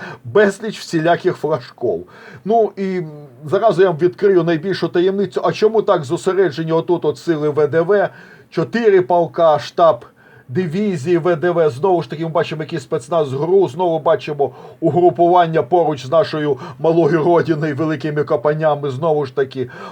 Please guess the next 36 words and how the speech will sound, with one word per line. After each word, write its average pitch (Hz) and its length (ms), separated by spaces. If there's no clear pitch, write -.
полки 160 340
В 156 180
Д 160 140
В 196 220
розташовані. 143 960
Для 185 140
чого 196 280
така 180 260
кількість 180 400
флажків 180 440
і 160 40
чого 180 260
вони 175 240
не 165 120
переходять? 156 640
Ну, 208 140
тут 240 280
це 208 140
той 220 180
випадок, 196 360
коли 185 220
я 185 120
готовий 160 500
погодитися 147 640
з 135 80
Арестою, 180 420
що 165 140
там 175 220
нема 208 340
кому 190 340
переходити 170 800
в 139 120
наступ. 131 420
Коли 190 240
ми 170 100
подивимося 170 760